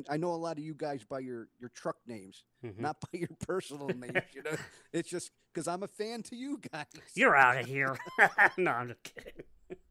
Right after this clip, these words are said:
Speaker 1: But next time I come across you guys, I'm definitely gonna have to introduce myself to you guys and say, "Hey, this, this is me," and so I could get to know you guys more
Speaker 2: Mm-hmm.
Speaker 1: on a personal level or a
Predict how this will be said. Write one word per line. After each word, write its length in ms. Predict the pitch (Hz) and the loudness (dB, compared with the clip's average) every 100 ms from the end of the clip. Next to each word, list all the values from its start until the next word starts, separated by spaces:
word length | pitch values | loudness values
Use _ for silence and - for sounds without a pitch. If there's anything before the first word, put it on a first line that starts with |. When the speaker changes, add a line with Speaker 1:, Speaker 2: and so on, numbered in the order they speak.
| 240 262 - - - | -6 -6 -8 -12 -8
Speaker 1:
But 120 | 165 | -4
next 220 | 208 - | -4 -4
time 160 | 233 214 | -4 -4
I 80 | 208 | -6
come 200 | 226 214 | -6 -8
across 400 | - 214 208 208 | -10 -12 -12 -16
you 60 | 190 | -14
guys, 280 | 202 196 | -10 -10
I'm 200 | 185 156 - | -10 -10 -6
definitely 320 | 196 190 202 | -6 -6 -10
gonna 140 | 190 175 | -10 -8
have 160 | 180 185 | -8 -10
to 100 | 170 | -14
introduce 480 | - 156 170 165 | -14 -20 -20 -14
myself 420 | 165 156 165 151 - | -12 -12 -10 -10 -12
to 80 | 160 | -16
you 120 | 151 | -14
guys 300 | 151 151 147 | -10 -10 -12
and 80 | 135 | -18
say, 240 | 143 147 | -16 -12
"Hey, 400 | 202 269 233 131 _ - | -8 -6 -8 -12 _ -12
this, 220 | 208 - _ | -12 -12 _
this 140 | 190 190 | -18 -18
is 160 | 160 | -10
me," 280 | 165 190 202 | -4 -2 -2
and 120 | 156 | -4
so 160 | 165 160 | -4 -4
I 60 | |
could 160 | 165 143 | -4 -10
get 160 | 170 - | -14 -12
to 80 | |
know 160 | 151 160 | -10 -8
you 240 | 139 156 135 | -8 -12 -10
guys 200 | 127 117 127 | -10 -10 -16
more 260 | 123 113 - _ _ _ 104 | -16 -16 -18 _ _ _ -18
Speaker 2:
Mm-hmm. 160 | 95 | -10
Speaker 1:
on 100 | 120 | -10
a 60 | 117 _ - | -10 _ -10
personal 360 | 143 127 131 123 | -8 -8 -10 -8
level 240 | 127 123 120 | -6 -4 -4
or 240 | 120 117 | -4 -4
a 200 | 113 | -6